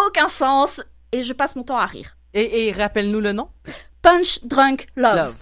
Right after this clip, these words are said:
Speaker 1: Et le premier tome va sortir au mois de février, genre en version physique, euh, mais en anglais seulement.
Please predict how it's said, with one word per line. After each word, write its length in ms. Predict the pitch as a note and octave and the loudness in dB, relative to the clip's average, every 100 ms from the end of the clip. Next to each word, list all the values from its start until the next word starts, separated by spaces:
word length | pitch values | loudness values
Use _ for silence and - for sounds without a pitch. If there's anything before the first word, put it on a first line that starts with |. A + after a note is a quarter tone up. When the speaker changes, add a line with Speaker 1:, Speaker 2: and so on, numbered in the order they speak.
| - _ - | -20 _ -4
Speaker 1:
Et 20 | |
le 80 | B3+ | -2
premier 400 | - F#4 F4+ D4 | 0 2 4 4
tome 240 | E4+ D#4+ | 2 2
va 140 | C#4 C4 | 2 0
sortir 340 | C#4 - D#4 | -4 -4 -2
au 60 | C4 | -2
mois 160 | C4 | -2
de 100 | B3 | -4
février, 720 | A#3+ - D4+ C4 C4+ B3+ C4+ | -10 -8 -6 -4 -2 0 0
genre 140 | C4 A3 | 0 -4
en 60 | G#3+ | -4
version 300 | A#3 - A#3+ | -6 -10 -10
physique, 640 | - B3 A#3 C4+ - - - - _ _ | -10 -8 -8 -8 -10 -16 -20 -20 _ _
euh, 880 | A3 G#3+ G#3+ G#3+ G#3+ G#3+ G#3+ G#3 G3+ - | 0 2 2 2 2 2 0 0 -2 -4
mais 220 | B3 C4+ | -2 -2
en 140 | B3+ B3+ | 0 0
anglais 240 | A#3+ A3+ | 0 -4
seulement. 260 | A3 G#3+ | -6 -8